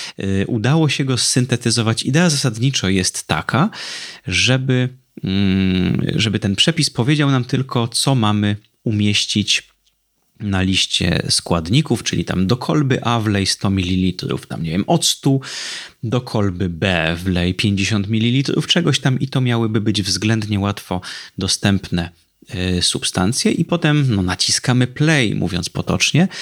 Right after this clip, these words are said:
i to się wszystko dzieje samo, czyli on przelewa, odczekuje, podgrzewa do trzydziestu pięciu stopni, coś tam jest, y, destylowane, oczyszczane i na końcu w kolbie czy tam <laughs> jakimś zbiorniczku wyjściowym, voilà, mamy produkt końcowy.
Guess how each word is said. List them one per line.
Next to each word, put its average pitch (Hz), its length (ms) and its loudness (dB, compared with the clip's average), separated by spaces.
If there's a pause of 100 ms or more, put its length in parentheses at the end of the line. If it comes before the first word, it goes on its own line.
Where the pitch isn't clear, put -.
(420)
i 175 60 0
to 175 140 0
się 131 160 2
wszystko - 400 -2
dzieje 90 280 0
samo, 95 400 -2
czyli 127 240 0
on 101 100 2
przelewa, 107 580 0
odczekuje, 104 720 -2
podgrzewa 101 520 0
do 95 100 -2
trzydziestu - 440 -2
pięciu 92 300 -2
stopni, 107 520 -2 (760)
coś - 200 -4
tam 92 180 0
jest, 90 260 -2
y, 90 480 0
destylowane, 110 840 0
oczyszczane 90 720 0
i 139 100 2
na 127 140 2
końcu 95 540 -2 (340)
w 95 320 -4 (100)
kolbie 98 640 -2 (240)
czy - 120 -6
tam 90 180 -4
<laughs> 104 80 0
jakimś 143 240 0
zbiorniczku 101 640 -2
wyjściowym, 104 720 0
voilà, 92 680 0
mamy 98 280 0
produkt 98 480 -2
końcowy. 101 580 0